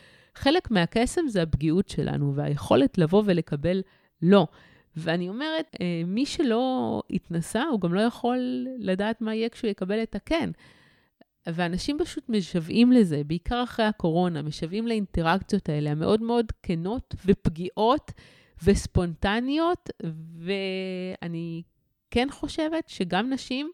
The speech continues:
יכולות לבוא ולהתחיל, אה, לשוחח עם מישהו, ולהפך, גברים יקבלו את זה בצורה מאוד מאוד יפה, מאוד מאוד טובה, שווה לחש-, לשקול ללכת לכיוונים האלה שוב.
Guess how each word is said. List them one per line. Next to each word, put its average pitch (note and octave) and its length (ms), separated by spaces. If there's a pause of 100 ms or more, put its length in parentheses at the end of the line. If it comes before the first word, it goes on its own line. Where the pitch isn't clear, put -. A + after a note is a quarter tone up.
(580)
יכולות A3 380
לבוא G#3+ 300
ולהתחיל, A3 500 (240)
אה, F#3 60 (460)
לשוחח B3 720
עם G3 120
מישהו, G#3+ 420 (460)
ולהפך, F#3 540
גברים G3 320
יקבלו G#3 360
את A#3 60
זה A3+ 80
בצורה G3 320
מאוד G3+ 240
מאוד G#3+ 260
יפה, F3+ 380
מאוד D#3 220
מאוד G3+ 180 (180)
טובה, G#3+ 420 (680)
שווה F#3+ 280 (320)
לחש-, - 580
לשקול F#3+ 420
ללכת A#3+ 340
לכיוונים A#3 480
האלה D#3+ 200
שוב. - 280